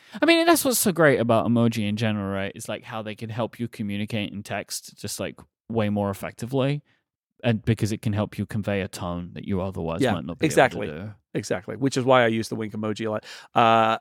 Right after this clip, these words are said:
Speaker 2: upside down f-, smiling face emoji, I use
Speaker 1: Great
Speaker 2: that.
Speaker 1: one.
Speaker 2: That, that, uh,
Speaker 1: Classic.
Speaker 2: that came from, uh, I,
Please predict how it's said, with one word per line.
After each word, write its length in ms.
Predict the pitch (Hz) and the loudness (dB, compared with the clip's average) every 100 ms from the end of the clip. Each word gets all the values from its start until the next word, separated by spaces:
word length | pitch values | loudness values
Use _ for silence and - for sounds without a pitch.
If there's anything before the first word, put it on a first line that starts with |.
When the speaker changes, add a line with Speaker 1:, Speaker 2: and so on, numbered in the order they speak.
| - | 2
Speaker 2:
upside 320 | 151 - 151 | 4 6 6
down 380 | 151 151 160 147 _ _ _ _ _ | 6 6 2 -6 _ _ _ _ _
f-, 160 | - - - | -18 -14 -10
smiling 360 | - 143 151 | 2 4 4
face 240 | 147 151 170 | 4 4 4
emoji, 460 | 151 151 160 160 | 4 4 4 2
I 60 | - | 4
use 200 | 139 139 | 4 6
Speaker 1:
Great 80 | 123 | 6
Speaker 2:
that. 160 | 139 139 | 6 6
Speaker 1:
one. 140 | 110 | 4
Speaker 2:
That, 280 | 123 127 135 | 4 2 2
that, 200 | 135 135 | 2 4
uh, 160 | 127 123 | 4 2
Speaker 1:
Classic. 320 | 127 107 - | 0 -2 2
Speaker 2:
that 140 | 147 | 2
came 340 | - 160 147 147 - _ _ _ _ | 4 4 4 2 -4 _ _ _ _
from, 580 | - 151 139 127 123 127 | 0 6 6 6 2 -2
uh, 40 | - | 0
I, 560 | 117 113 110 107 110 | 2 2 2 0 -2